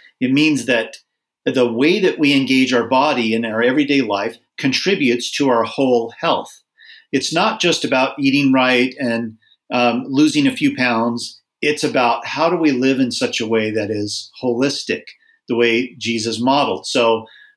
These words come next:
we have a bunch of ideas about ways, uh, creative ways you can engage your body that are non-traditional as well, um,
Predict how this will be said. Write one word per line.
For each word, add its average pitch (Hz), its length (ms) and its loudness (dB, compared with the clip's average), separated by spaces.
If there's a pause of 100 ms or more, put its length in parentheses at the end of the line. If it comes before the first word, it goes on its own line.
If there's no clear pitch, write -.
we 131 140 2
have 123 420 -2 (100)
a 117 160 -4
bunch 127 300 0
of 113 100 -2
ideas 123 440 0
about 107 260 -4 (340)
ways, 135 560 2
uh, 120 140 -2
creative 139 400 0
ways 120 300 0
you 117 80 -6
can 113 120 -6
engage 117 320 0
your 104 140 -6
body 113 320 0
that 107 240 -4
are 110 280 -4
non-traditional 120 1040 -2
as 104 160 -12
well, 110 380 0 (480)
um, 113 460 -2